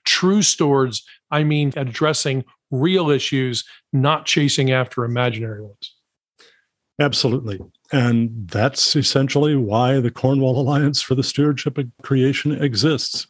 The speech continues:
Speaker 2: We want to promote true stewardship of God's earth, which is promoted primarily by seeing people reconciled to Christ.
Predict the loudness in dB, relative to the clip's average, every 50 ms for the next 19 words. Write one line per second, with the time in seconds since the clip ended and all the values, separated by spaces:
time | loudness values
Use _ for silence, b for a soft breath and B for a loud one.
0 | _ -6 -2 0 2 2 4 2 2 0 -2 -2 -2 0 0 2 0 -2 -4 -8
1 | B B B B B B B B -2 0 0 0 0 -2 -2 0 0 0 0 -2
2 | -4 -4 -6 -6 -6 -8 -8 -4 -4 -4 -4 -2 -4 -2 -2 0 0 0 0 0
3 | 0 0 -2 -4 -10 B B B B B B B B B -4 -2 -2 0 0 0
4 | -2 -2 -2 -4 -2 0 0 2 2 2 0 0 -2 -6 _ _ _ _ _ -4
5 | -2 0 0 0 2 2 2 2 2 2 2 0 -2 -2 -4 -4 -4 -4 -4 -6
6 | -8 -6 -4 -4 -2 -2 0 0 0 0 -2 -4 -6 -4 -4 -4 -2 -2 -2 -4
7 | -2 -2 -2 -2 -2 -2 -2 -2 -4 -4 -6 -8 -14 -14 -12 -10 -10 -10 -10 -12
8 | -14 -16 -16